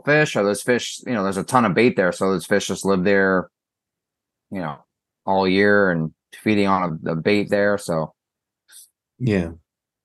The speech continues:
Speaker 2: I don't know. I mean, it's just so strange. It kinda makes sense, like, to have the, have the fishing that we're having up here now, because the Carolinas has been so good and the way the current rolls,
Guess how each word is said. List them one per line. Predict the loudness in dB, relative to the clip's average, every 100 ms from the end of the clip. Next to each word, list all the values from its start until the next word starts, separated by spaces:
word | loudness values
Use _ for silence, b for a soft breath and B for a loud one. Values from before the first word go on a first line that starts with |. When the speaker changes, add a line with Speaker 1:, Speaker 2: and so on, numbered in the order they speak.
| _ _ _ _ _
Speaker 2:
I | 0
don't | 2
know. | 2 4
I |
mean, | 4 4 2 -4 B B _ -8
it's | -2
just | 0 2
so | 0
strange. | 0 2 4 4 4 0 -6
It | -6
kinda | 0 2
makes | 4 2 2
sense, | 0 0 0
like, | 2 2 0 -8 _ _ b _ _ _ _ _ _ _ _
to | -2
have | 2 2 2
the, | -2 -6 -18
have | -4 0 0
the | 0
fishing | -2 0 0
that | 0
we're | 0 2
having | 2 2 0
up | -2
here | -2 -2
now, | 0 2 2
because | 2 -2 -6 -8 -6
the | -4
Carolinas | 2 2 4 6 6 4
has | 0
been | -2 -2
so | 0 0
good | 2 2 2
and | 0 -2
the | 0
way | 0
the | 0
current | 2 2 2
rolls, | 0 -2 0 -2 -4